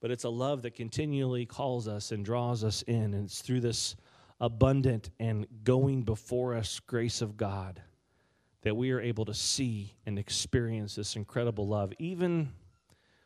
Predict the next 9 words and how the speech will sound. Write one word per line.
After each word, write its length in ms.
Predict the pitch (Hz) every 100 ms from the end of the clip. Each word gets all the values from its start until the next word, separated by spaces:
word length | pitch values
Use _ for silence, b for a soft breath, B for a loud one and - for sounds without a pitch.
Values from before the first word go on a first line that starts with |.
| b
when 180 | 123 120
we 140 | 127 123
have 180 | 123
become 380 | 113 120 131 120
unlovable 640 | 117 120 113 110 101 95 90
in 100 | 101
our 140 | 104
own 120 | 101 92
eyes. 420 | 80 - -